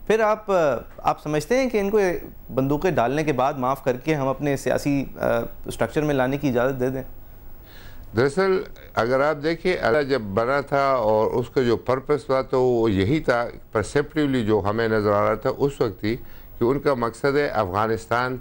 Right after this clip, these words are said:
Speaker 2: पाकिस्तान और सेंट्रल एशियन रिपब्लिक्स के ऊपर कब्ज़ा करे हुकूमतों के ऊपर।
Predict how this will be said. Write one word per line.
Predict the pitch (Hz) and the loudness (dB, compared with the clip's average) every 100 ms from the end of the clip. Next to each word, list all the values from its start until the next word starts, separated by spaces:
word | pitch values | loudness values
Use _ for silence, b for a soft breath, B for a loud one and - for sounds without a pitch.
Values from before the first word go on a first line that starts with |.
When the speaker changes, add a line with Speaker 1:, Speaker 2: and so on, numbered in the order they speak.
| - | -2
Speaker 2:
पाकिस्तान | 104 107 - 113 120 | -2 -4 -2 0 0
और | - - | -2 -4
सेंट्रल | - 113 113 120 - | 0 -2 0 -2 0
एशियन | 104 101 117 113 | -2 0 0 0
रिपब्लिक्स | 92 - 98 113 - | 0 0 0 -2 -2
के | 107 | -4
ऊपर | 104 120 127 - - - | 0 0 0 -6 -18 -4
कब्ज़ा | 131 135 131 | -2 0 0
करे | 101 92 | 0 -4
हुकूमतों | 82 78 80 78 71 78 | -4 -6 -6 -6 -6 -8
के | 67 71 | -8 -12
ऊपर। | - - | -10 -8